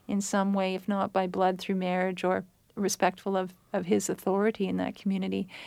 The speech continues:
And therefore, in my view, have used that to silence her from coming forward. Away from the courthouse, they have pressured her into not reporting and have made her life and, and her family's life quite miserable.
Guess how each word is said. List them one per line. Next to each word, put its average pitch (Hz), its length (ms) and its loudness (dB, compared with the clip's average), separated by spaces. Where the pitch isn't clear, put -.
And 202 180 6
therefore, 196 720 4
in 208 220 2
my 208 220 8
view, 196 320 4
have 185 240 2
used 202 360 2
that 180 360 4
to 208 140 -2
silence 196 540 2
her 202 280 0
from 190 220 -2
coming 190 360 -2
forward. 190 500 2
Away 208 320 10
from 226 280 4
the 196 80 4
courthouse, 208 680 4
they 190 160 2
have 180 300 -2
pressured 196 400 4
her 185 220 0
into 180 340 -2
not 190 220 4
reporting 190 680 0
and 196 140 0
have 196 180 -2
made 196 240 2
her 202 120 0
life 196 300 2
and, 196 120 -2
and 196 200 -2
her 196 80 -2
family's 196 440 0
life 185 180 -2
quite - 200 -4
miserable. 208 580 -6